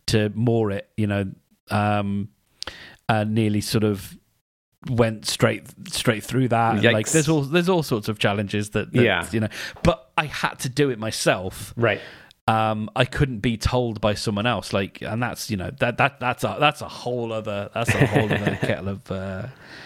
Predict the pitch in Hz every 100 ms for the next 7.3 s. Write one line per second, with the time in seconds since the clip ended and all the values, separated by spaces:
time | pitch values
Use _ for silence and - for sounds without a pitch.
0 | - - - - - - _ - 117 110
1 | 110 110 107 - 139 135 - - 143 147
2 | 214 170 208 240 147 - _ - 180 175
3 | 185 - _ _ _ _ _ _ _ _
4 | _ - - 98 104 - 101 - 127 -
5 | - - - _ _ - 143 - - 226
6 | - - - 135 135 127 - - 123 120
7 | 120 120 117